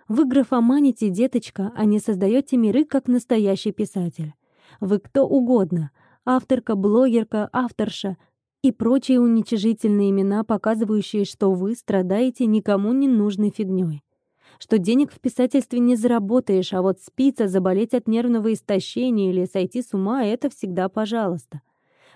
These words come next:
Притом отголоски этих мыслей вы сможете слышать не только от посторонних людей,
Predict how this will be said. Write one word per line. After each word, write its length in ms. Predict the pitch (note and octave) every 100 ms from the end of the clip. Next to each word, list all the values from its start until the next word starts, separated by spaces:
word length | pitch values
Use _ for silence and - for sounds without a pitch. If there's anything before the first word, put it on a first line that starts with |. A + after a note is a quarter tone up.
| -
Притом 320 | G#3 C4 D4+
отголоски 560 | C#4 G#3+ G#3 C#4 - B3+
этих 260 | - A#3
мыслей 320 | A#3 D4 B3
вы 160 | G3+ F#3+
сможете 420 | - G#3 A3 A3+
слышать 400 | G#3+ B3 C4+ B3+
не 140 | G#3+ G3+
только 380 | A#3+ C#4+ C#4
от 100 | B3
посторонних 640 | - - G3 G#3+ C4 A#3 G3+
людей, 460 | F#3+ F3 F#3 D#3+